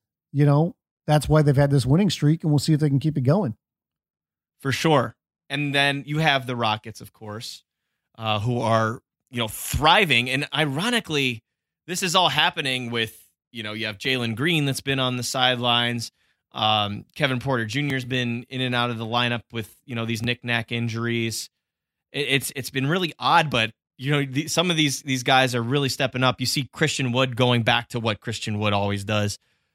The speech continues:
Speaker 2: Uh, s-, you know, uh, since he's, he's come to the Rockets, which is just completely, he produces, man. <laughs> Like, there's no other way to put it. He produces. Uh, K J Martin, he's one of my favorite, uh, on their team. And, I mean,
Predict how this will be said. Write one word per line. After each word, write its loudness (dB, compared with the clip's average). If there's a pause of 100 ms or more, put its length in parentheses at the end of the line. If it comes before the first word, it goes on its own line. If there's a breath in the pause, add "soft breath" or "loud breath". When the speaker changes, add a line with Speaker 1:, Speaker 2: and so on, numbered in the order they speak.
(240)
Speaker 2:
Uh, -4
s-, -8
you -8
know, -4
uh, -4
since -6 (360)
he's, -4
he's -4
come 2
to 0
the 0
Rockets, -2
which -8
is -6
just -8
completely, -6
he -6
produces, 0
man. 0
<laughs> 0
Like, -6 (320 soft breath)
there's 2
no 8
other 6
way 6
to 4
put 2
it. 4
He 4
produces. 2 (380)
Uh, 4
K 2
J 4
Martin, 2
he's -2
one 2
of 2
my 4
favorite, 2 (480)
uh, -4
on 2
their 2
team. 2
And, 0
I -8
mean, -2